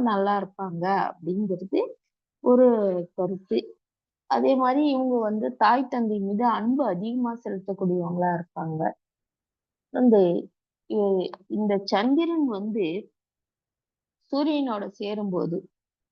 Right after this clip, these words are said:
தகப்பனார் வந்து, ஆஹ்,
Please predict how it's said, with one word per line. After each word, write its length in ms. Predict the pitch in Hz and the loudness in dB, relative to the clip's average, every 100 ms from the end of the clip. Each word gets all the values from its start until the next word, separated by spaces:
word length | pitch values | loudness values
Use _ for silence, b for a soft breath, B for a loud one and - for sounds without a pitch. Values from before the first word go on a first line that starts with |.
| _ _ _ _ _ _ _ _ _ _ 240 - _ | _ _ _ _ _ _ _ _ _ _ -20 -20 _
தகப்பனார் 720 | 233 247 311 349 320 277 226 | 0 2 0 4 4 4 2
வந்து, 340 | 220 226 254 320 - _ _ _ _ _ | -2 -2 -4 -6 -10 _ _ _ _ _
ஆஹ், 800 | 220 208 190 190 185 180 180 | -4 0 0 -2 -4 -4 -6